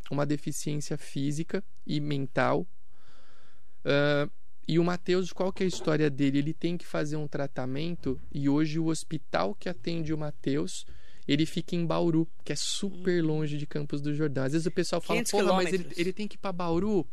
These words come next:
Speaker 1: Tem, porque é onde, é onde <coughs> atendem ele desde que ele era um bebezinho.
Speaker 2: Síndrome de Costa Pereira.
Speaker 1: É, é um... é um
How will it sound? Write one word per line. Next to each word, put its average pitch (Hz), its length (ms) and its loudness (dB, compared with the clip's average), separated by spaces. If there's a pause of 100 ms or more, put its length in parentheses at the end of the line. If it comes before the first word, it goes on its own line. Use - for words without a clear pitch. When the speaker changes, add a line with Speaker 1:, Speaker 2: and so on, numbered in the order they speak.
Speaker 1:
Tem, 180 340 0
porque 165 240 0
é 165 60 4
onde, 175 220 2
é 175 100 0 (300)
onde 175 120 4
<coughs> - 0 -
atendem 170 640 2
ele 165 140 0
desde 175 320 2
que 185 120 -2
ele 165 120 0
era 160 140 0
um 156 60 -2
bebezinho. 139 720 0 (440)
Speaker 2:
Síndrome 254 560 0
de 196 140 -2
Costa 202 460 0
Pereira. 151 500 -2
Speaker 1:
É, 185 280 6
é 185 60 4
um... 190 340 0
é 175 100 2
um 202 200 0